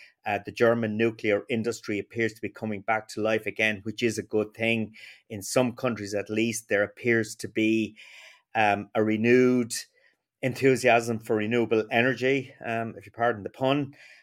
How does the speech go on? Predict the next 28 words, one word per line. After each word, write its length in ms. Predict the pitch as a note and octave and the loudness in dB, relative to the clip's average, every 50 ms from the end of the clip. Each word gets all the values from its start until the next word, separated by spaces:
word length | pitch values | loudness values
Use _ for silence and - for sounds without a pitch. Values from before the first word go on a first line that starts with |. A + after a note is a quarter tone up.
| _ _ - | _ _ -4
Um, 420 | A#2+ A#2 A#2 A#2 A#2 A#2 A#2 A2 A2+ | -2 0 2 2 0 0 -2 -6 -6
they're 120 | - G#2+ F#2+ | -6 -6 -6
talking, 600 | - - C3 B2 B2 C3 C3 A2+ - B2 A#2 B2+ _ | -2 0 0 0 0 -2 -6 -12 -12 -12 -14 -4 _
they're, 220 | - A2 A2 - | 2 2 2 2
he's 240 | - G2+ A2+ G#2+ G2+ | 0 -6 -6 -4 0
looking 360 | A#2 B2 A#2+ - C#3 B2 A#2 | 2 2 2 2 2 0 2
at 200 | A2 G#2+ A2 - - _ _ _ - | 0 0 -2 -2 -6 _ _ _ -20
cross-border 680 | - - C3 B2 A#2+ A2+ - _ - A2+ A2+ A2 A2 G#2+ | -6 0 0 0 0 0 -4 _ 0 0 0 0 -2 -4
sharing 560 | - - - A#2+ A2+ A#2 A2+ A2+ A2 G#2+ G#2+ | -8 -2 2 2 4 4 4 2 0 -2 -4
of 320 | E2 - G#2 G#2+ G#2 G2+ - _ - | -6 -6 -4 -4 -6 -6 -10 _ 2
gas 580 | B2 A2+ A2 A#2 A2+ - - - - - - - - | 4 4 4 4 2 -2 -6 -10 -10 -12 -12 -10 -6
around 280 | G#2+ G#2+ G#2+ G#2+ G#2+ | -2 -2 -2 -2 -2
the 60 | G2+ | -4
European 460 | G#2 A2 A2 A2 G#2+ A2 A#2+ A2+ A2 A2+ | -2 0 0 0 0 -2 -2 -2 0 0
Union. 360 | A#2 A#2+ A#2+ A#2 A#2 A2+ A2 A2+ - - - - _ | 0 0 0 0 -2 -4 -4 -8 -14 -20 -20 -16 _
And 120 | - A2+ G#2+ | -6 -4 -4
of 160 | G#2 - - | -4 -6 -6
course, 360 | - - B2 A#2 A2+ A2+ - - | -2 0 0 2 0 -2 -4 -4
there 160 | A#2+ A2+ A2 | -2 0 0
is, 320 | A#2+ A2+ A2+ G#2 G2 - - - - - - - _ _ _ _ _ B3 - | 0 0 -2 -2 -6 -10 -14 -18 -20 -20 -20 -20 _ _ _ _ _ -4 0
there 160 | - A2+ A2+ | 2 4 6
are 160 | A#2 A#2+ A#2+ A2+ | 6 6 4 4
significant 560 | - - B2+ A2 A2+ A#2 - - - G#2+ G#2 | 0 -4 -6 -4 -4 -4 -4 -4 -6 -6 -2
moves 280 | A2 A#2 A#2+ A#2 A#2 | -2 -2 -2 -4 -6
afoot 300 | - - - - A#2 A2+ - | -12 -10 -6 -4 -4 -4 -6
to 80 | - - | -10 -12
try 240 | - - A#2 A#2 A2+ | -6 -4 -2 -2 -2
and, 280 | A2 A2 A2 A2 A2 | -2 -2 -4 -6 -8